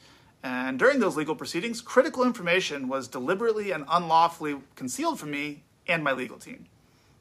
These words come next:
Uh, information like this video, which was taken by Lindsey Hill herself the morning after she claimed she was brutally attacked,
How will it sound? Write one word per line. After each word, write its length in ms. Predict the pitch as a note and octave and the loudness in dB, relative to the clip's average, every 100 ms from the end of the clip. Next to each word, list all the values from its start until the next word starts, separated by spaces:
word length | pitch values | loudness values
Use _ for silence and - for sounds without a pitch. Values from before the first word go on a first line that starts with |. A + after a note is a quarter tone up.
| - C3 | -10 -2
Uh, 240 | B2 C3 - | -2 -2 -6
information 500 | G3+ A3 G#3 G3 F3+ | -8 -4 -2 -2 2
like 260 | E3 E3+ - C#3 | 4 2 0 -6
this 320 | B2+ G3 E3+ | 0 0 6
video, 480 | A#3+ C4 D3 C#3 - - - _ - | 6 6 0 -6 -14 -20 -20 _ -8
which 160 | E3+ | -8
was 100 | D#3+ | -4
taken 240 | F3+ F3+ E3+ | -2 0 2
by 100 | E3 | 2
Lindsey 300 | G3 A3+ G#3 | 2 -2 0
Hill 160 | A3 | 2
herself 640 | A3 - C#4 D4 - - - | 2 4 6 6 2 -8 -12
the 60 | D3 | -4
morning 340 | E3+ A#3+ A#3+ | 2 2 4
after 220 | A3 G#3 | 2 0
she 160 | - F#3+ | -8 -10
claimed 380 | - F3+ F#3 E3+ | -4 -2 -2 -4
she 100 | F3+ | -6
was 160 | D3 | -6
brutally 640 | B2+ A#2 F#3 C#4 C4+ A#3 | -10 -10 -2 2 2 2
attacked, 540 | F3+ - C#3+ B2+ - | 0 2 0 0 -6